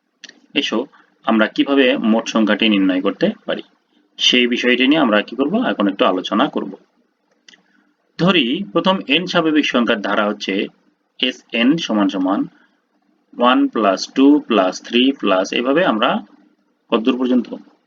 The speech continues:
এন পর্যন্ত লিখতে পারি এন সংখ্যক স্বাভাবিক সংখ্যার ধারা। বন্ধুরা, আমরা জানি যে স্বাভাবিক সংখ্যা কোনগুলো? স্বাভাবিক সংখ্যা হচ্ছে এক, দুই, তিন, চার,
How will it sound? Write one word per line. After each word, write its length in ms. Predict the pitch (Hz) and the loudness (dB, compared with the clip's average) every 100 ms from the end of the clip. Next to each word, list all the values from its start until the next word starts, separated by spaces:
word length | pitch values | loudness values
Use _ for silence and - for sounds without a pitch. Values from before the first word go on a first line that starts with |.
| _ _ _ 110 | _ _ _ 0
এন 60 | 107 | 2
পর্যন্ত 240 | 117 120 131 | 0 0 0
লিখতে 160 | 123 - | -2 -2
পারি 140 | 127 131 - _ _ _ _ _ _ | -4 -8 -14 _ _ _ _ _ _
এন 140 | 147 180 127 | -4 -4 -2
সংখ্যক 260 | 156 165 - | -2 -2 -2
স্বাভাবিক 280 | 113 107 104 | 0 0 -2
সংখ্যার 220 | 101 104 | -2 -2
ধারা। 160 | 98 104 | 0 2
বন্ধুরা, 200 | 135 160 | 2 2
আমরা 120 | 156 139 | 0 0
জানি 200 | 127 120 113 123 | 2 2 0 0
যে 60 | 117 - | -2 0
স্বাভাবিক 320 | 110 110 135 - | 0 0 0 2
সংখ্যা 240 | 135 139 139 | 0 2 2
কোনগুলো? 300 | 127 131 175 262 _ _ _ - | 4 4 2 -2 _ _ _ -6
স্বাভাবিক 300 | - 117 120 131 | -2 0 0 0
সংখ্যা 200 | 131 123 | 2 2
হচ্ছে 160 | 113 113 117 107 | 0 -2 0 2
এক, 120 | 110 - - - _ _ 95 95 | 2 0 -12 -20 _ _ -10 0
দুই, 360 | 104 104 104 113 156 - _ _ _ _ _ _ _ _ - | 2 4 4 4 2 -4 _ _ _ _ _ _ _ _ 0
তিন, 380 | 110 107 110 131 180 175 _ _ _ _ _ _ _ - | 4 4 6 4 2 -6 _ _ _ _ _ _ _ -4
চার, 420 | 107 98 101 110 | -2 0 0 0